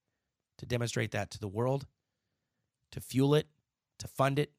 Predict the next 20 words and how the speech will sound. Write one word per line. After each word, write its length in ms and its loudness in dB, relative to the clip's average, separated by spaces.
support 460 0
it, 120 -4
and 100 -12
show 180 0
that 140 -2
creative 340 -4
community 540 -6
that 100 -10
it 120 -8
is 180 -6
absolutely 960 -2
critical 540 -4
to 120 -14
the 40 -10
future 300 -14
of 80 -16
this 160 -12
city. 320 -12
Now, 260 0
last 380 4